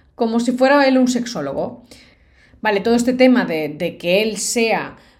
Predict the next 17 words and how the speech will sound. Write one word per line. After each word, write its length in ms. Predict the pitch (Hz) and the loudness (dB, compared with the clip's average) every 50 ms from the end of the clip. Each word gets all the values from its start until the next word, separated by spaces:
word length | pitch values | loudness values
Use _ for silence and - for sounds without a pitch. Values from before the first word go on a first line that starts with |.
| _ _ - | _ _ -10
em, 680 | 185 180 170 165 165 160 156 156 156 151 151 151 151 | -8 -8 -6 -6 -6 -6 -8 -10 -10 -12 -12 -10 -8
sexólogo 800 | - 175 165 - - - - 240 240 247 247 233 226 247 277 269 | -8 -8 -6 -8 -6 -4 0 0 2 2 2 2 2 4 4 2
o 100 | 226 - | 2 0
que 120 | - 180 | -2 -6
trate 420 | 180 - 196 202 202 202 - 180 180 | -6 -2 -2 -2 -2 -2 -4 -6 -6
temas 420 | - - 202 196 190 175 180 - | -4 -4 -4 -4 -4 -6 -8 -8
sobre 300 | - - 180 156 165 160 | -10 -10 -8 -8 -8 -10
educación 400 | 147 156 - 147 - - 170 175 | -10 -10 -10 -12 -10 -12 -12 -10
sexual, 720 | 175 196 180 185 - - 233 220 208 190 175 147 - - - - - _ _ _ _ _ _ | -8 -10 -8 -8 -8 -6 -4 -2 -2 -2 -2 -4 -8 -12 -20 -20 -20 _ _ _ _ _ _
más 420 | - - - 160 165 165 165 147 | -20 -20 -18 -14 -12 -12 -12 -8
bien 200 | 160 185 185 175 | -4 -4 -4 -4
enfocado 380 | 165 143 165 143 - 180 175 165 | -4 -8 -10 -6 -4 -2 -2 -2
a 40 | 147 | -2
ayudar 320 | 143 143 143 143 165 165 | -2 -4 -4 -2 -2 -2
a 40 | 170 | -4
sus 180 | - - - - | -6 -12 -14 -10
compañeros, 760 | 180 170 170 202 220 240 254 247 233 226 240 302 - - | -10 -8 -6 -4 -2 0 2 2 2 2 0 -2 -4 -6